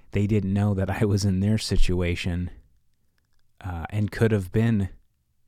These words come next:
still in that situation had I not dropped out suddenly and, and kept it a secret from everyone. I could have been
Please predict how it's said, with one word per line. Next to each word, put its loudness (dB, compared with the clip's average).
still -4
in -2
that -4
situation -6
had -2
I -2
not -4
dropped -4
out -4
suddenly -6
and, -6
and -8
kept -6
it -8
a -6
secret -6
from -6
everyone. -6
I -4
could -4
have -4
been -2